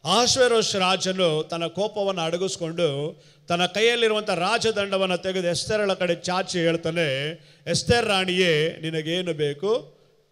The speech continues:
ಕೇಳು." ಗಮನಿಸ್ರಿ, "ಎಸ್ತೇರ್ ರಾಣಿಯೇ, ನಿನಗೇನು ಬೇಕು ಕೇಳು" ಅಂತ ಹೇಳುವಾಗ ಆಕೆ ಹೇಳ್ತಾಳೆ, "ನೀವು ನಮ್ಮ ಮನೆಗೆ ಊಟಕ್ಕೆ ಬರಬೇಕು" ಅಂತ. ಅಲ್ಲಿವರೆಗೂ ಮದುವೆ ಆದಾಗಿಂದ ಊಟಕ್ಕೆ ಕರೆದಿಲ್ಲ ಅನ್ಸುತ್ತೆ ಅಮ್ಮ.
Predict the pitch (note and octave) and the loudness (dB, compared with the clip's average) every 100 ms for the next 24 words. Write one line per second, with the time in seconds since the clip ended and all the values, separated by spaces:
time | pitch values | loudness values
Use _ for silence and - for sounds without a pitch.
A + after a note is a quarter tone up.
0 | - C3 C#3 C3 C3 B2 A2+ G#2+ _ _ | -14 -10 -8 -6 -8 -8 -14 -20 _ _
1 | _ _ - E3 F#3 F3 - C#3+ A#2+ F3 | _ _ -10 -8 -6 -8 -10 -16 -20 -20
2 | _ _ _ _ _ _ _ _ _ - | _ _ _ _ _ _ _ _ _ -14
3 | G#3 - C4+ B3 A3+ A3 G#3+ G3 F#3+ F3+ | -10 -2 2 4 4 4 2 2 2 4
4 | G3+ G#3+ F#3 F#3 F#3 F3 E3+ G3+ A3+ A#3 | 4 2 0 0 0 -2 2 6 8 8
5 | A3+ E3+ E3+ E3+ E3+ E3 E3 D#3 D#3 D#3+ | 8 6 0 -2 0 0 -2 -2 -6 -4
6 | D#3 D#3 E3 E3+ C#3+ C3+ - _ - C#3 | -2 -2 -2 0 0 -4 -8 _ -14 -10
7 | C#3+ C#3+ E3 D#3+ G3 A3+ B3 F#3 D#3 C#3+ | -8 -6 -6 -2 -2 -4 -8 -6 -4 -6
8 | B2+ B2 A2 G#2 _ - _ _ _ _ | -8 -10 -14 -16 _ -20 _ _ _ _
9 | _ A#2+ D#3 G3 F#3+ F#3+ F#3 E3 F#3 G3 | _ -14 -6 -2 -2 -2 -4 -4 -2 -2
10 | F#3 F#3 F#3 E3+ F3 F3 F3+ D#3 D#3 E3 | -2 -2 -2 -2 -2 -6 -6 -8 -6 -4
11 | D#3 D3 - C3 B2 A#2 A2+ | -4 -6 -8 -14 -14 -18 -18